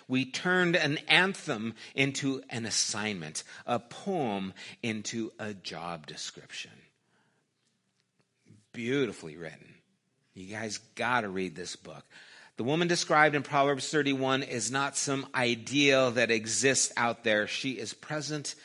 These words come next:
in every woman today. And when they do even the smallest thing with valor, woman of valor,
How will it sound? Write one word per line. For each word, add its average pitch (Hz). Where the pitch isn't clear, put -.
in 113
every 143
woman 104
today. 90
And 101
when 117
they 135
do 156
even 156
the 135
smallest 175
thing 160
with 143
valor, 120
woman 117
of 92
valor, -